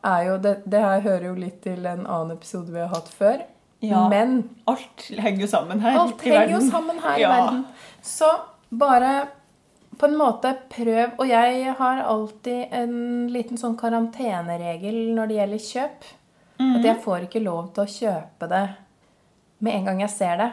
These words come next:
Speaker 1: Det er sjelden. Jeg må
Speaker 2: Mhm.
Speaker 1: tenke bitte litt på det. Om det bare er at jeg går inn i stoffbutikken, tar en runde,
Speaker 2: Mhm.
Speaker 1: kanskje tar noen bilder, og så kanskje jeg går og tar meg en kaffe.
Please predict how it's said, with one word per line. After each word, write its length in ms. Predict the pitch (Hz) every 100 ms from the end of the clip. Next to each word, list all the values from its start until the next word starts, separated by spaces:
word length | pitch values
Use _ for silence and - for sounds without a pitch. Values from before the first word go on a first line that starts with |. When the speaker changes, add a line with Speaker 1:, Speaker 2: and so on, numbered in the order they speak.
| - -
Speaker 1:
Det 80 | 208
er 80 |
sjelden. 520 | 208 214 180 175 196 196 -
Jeg 140 | 208 208
må 160 | 254 254 214
Speaker 2:
Mhm. 200 | 214 269 -
Speaker 1:
tenke 320 | 208 190 214 -
bitte 280 | 196 -
litt 200 | 202 190
på 140 | - 202
det. 160 | 226 262 -
Om 180 | 214 208
det 100 | 226
bare 180 | 233 208
er 180 | 196 180
at 120 | 180
jeg 160 | 196 190
går 260 | 180 180
inn 120 | 175
i 40 | 180
stoffbutikken, 680 | 180 160 - 160 160 190
tar 280 | 190 175 165
en 120 | 170
runde, 460 | 175 170 151 180 247 - _ 233
Speaker 2:
Mhm. 280 | 220 185 208
Speaker 1:
kanskje 200 | 190 190
tar 120 | 185
noen 140 | 180
bilder, 340 | 185 170 185 254 - _ -
og 80 | 196
så 80 | 196
kanskje 180 | 196 196
jeg 60 | 190
går 140 | 180
og 60 | 180
tar 140 | 185
meg 140 | 170 170
en 60 | - 135
kaffe. 340 | - -